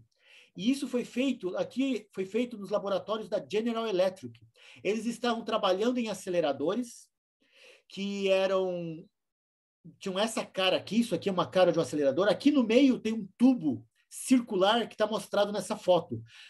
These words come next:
Nesse tubo, os elétrons ficam circulando, e isso aqui é o primeiro síncrotron. Essa foi a primeira,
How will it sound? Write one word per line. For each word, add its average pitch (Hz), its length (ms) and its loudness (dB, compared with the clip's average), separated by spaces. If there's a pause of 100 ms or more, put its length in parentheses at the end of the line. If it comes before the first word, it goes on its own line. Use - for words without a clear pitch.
(140)
Nesse 262 320 6
tubo, 269 340 6
os 233 120 4
elétrons 214 500 4
ficam 226 240 -2
circulando, 220 880 6 (920)
e 202 200 6
isso 285 160 8
aqui 262 160 6
é - 20 10
o 277 100 4
primeiro 277 680 6
síncrotron. 185 920 0
Essa 240 280 6
foi 240 180 6
a 240 40 0
primeira, 247 760 4